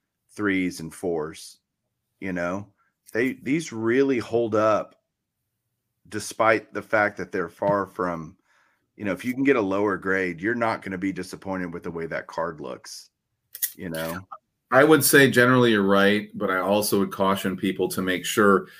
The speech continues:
Speaker 2: whatever you like about condition, that you, you really look at the card. So there are ones that have snow,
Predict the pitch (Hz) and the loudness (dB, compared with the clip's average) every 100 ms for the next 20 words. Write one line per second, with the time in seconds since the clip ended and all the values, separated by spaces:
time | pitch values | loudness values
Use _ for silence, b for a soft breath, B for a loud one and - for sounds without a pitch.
0 | B B B B - 117 127 139 127 117 | B B B B 6 8 10 8 8 8
1 | 104 98 110 113 - - 101 98 92 - | 8 6 4 0 -10 -8 2 4 4 -2
2 | _ - 98 95 101 - 110 107 104 101 | _ -4 0 2 2 2 2 2 0 0
3 | 95 95 98 95 95 90 - _ _ _ | 0 2 2 2 -2 -8 -14 _ _ _
4 | 113 101 120 120 101 107 107 104 - - | -2 6 10 10 8 4 4 0 -2 0
5 | 80 57 - _ _ - 117 104 92 B | -2 -2 -12 _ _ 2 6 6 4 B
6 | B B - 127 131 156 113 110 104 98 | B B 6 8 10 10 8 4 2 0
7 | 98 - 110 98 92 143 | 0 0 0 2 2 -2